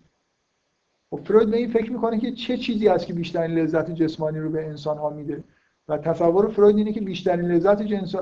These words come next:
انس-، جسمانی رو از مسائل جنسی مردم می‌برن، یعنی از آ-، عموم مردم سوال بکنه از نظر جسم شما بیشترین لذت رو کی احساس می‌کنه، بهتون می‌گن که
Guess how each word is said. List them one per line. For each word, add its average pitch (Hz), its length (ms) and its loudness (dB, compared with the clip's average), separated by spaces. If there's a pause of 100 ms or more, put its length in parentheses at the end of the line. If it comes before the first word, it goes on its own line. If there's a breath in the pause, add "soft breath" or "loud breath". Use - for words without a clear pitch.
(520)
انس-، 170 280 -4 (640)
جسمانی 175 500 2
رو 180 300 0 (300 loud breath)
از 160 180 2
مسائل 180 360 2
جنسی 185 460 -2
مردم 160 340 4
می‌برن، 147 420 -6 (720)
یعنی 160 120 -8
از 160 200 0
آ-، - 360 -8
عموم 196 340 0
مردم 165 340 2
سوال 160 280 0
بکنه 160 240 -2
از 160 120 -2
نظر 160 260 2 (760)
جسم 202 340 10
شما 156 280 -2
بیشترین 160 380 -2
لذت 165 300 0
رو 170 80 -6
کی 185 120 0
احساس 170 560 2
می‌کنه، 170 420 -4 (380 loud breath)
بهتون 175 300 2
می‌گن 175 300 0
که 180 320 -2